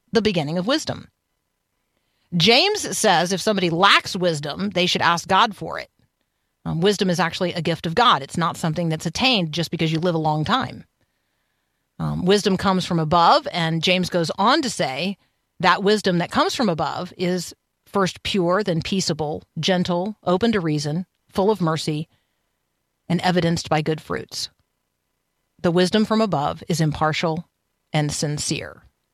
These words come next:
That seems like a good, uh, a good test of wisdom, uh, that we could apply, uh, to, uh, the questions that we face today. Hey, when was the last time you took a course in first aid?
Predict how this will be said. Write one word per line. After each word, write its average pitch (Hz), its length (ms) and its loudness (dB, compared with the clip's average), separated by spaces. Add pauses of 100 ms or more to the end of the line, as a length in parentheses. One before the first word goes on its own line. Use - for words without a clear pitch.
(1040)
That 311 160 6
seems 440 220 0
like 392 120 4
a 285 60 4
good, 226 260 2
uh, 170 300 2
a 202 100 0
good 190 340 2 (360)
test - 480 -4 (100)
of 160 220 0
wisdom, 147 420 -4 (640)
uh, 151 120 -6
that 170 100 0
we 180 100 2
could 170 120 0
apply, 151 560 0 (220)
uh, - 180 -14 (120)
to, 156 400 0 (720)
uh, - 200 -8
the - 100 -6
questions 151 440 2
that 170 120 -4
we 156 100 -6
face 139 260 -4
today. - 340 -4 (1080)
Hey, 233 240 6
when 247 160 4
was 285 100 0
the 294 80 0
last 240 280 4
time 214 280 4
you 202 120 -2
took 214 180 -2
a 202 60 -2
course 208 300 0
in 185 100 2
first 180 340 0
aid? 147 280 -4